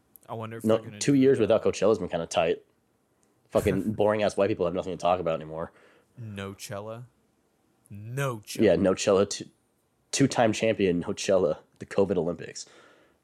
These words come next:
Speaker 1: Dude, it's like two-time champion, uh, Donald Trump on that impeachment, you know? <laughs>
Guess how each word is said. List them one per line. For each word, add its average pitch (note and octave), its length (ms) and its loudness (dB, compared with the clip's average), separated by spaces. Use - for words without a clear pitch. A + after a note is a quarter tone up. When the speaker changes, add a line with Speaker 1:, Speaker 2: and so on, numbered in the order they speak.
Speaker 1:
Dude, G#2 200 -8
it's G2+ 120 -8
like B2 200 -12
two-time A2+ 640 -12
champion, G#2+ 720 -12
uh, F#2+ 480 -18
Donald A2 340 -14
Trump A#2 340 -16
on F#2+ 120 -16
that F#2+ 140 -18
impeachment, F#2 640 -18
you F#2 80 -20
know? G2 180 -18
<laughs> D#3+ 100 -8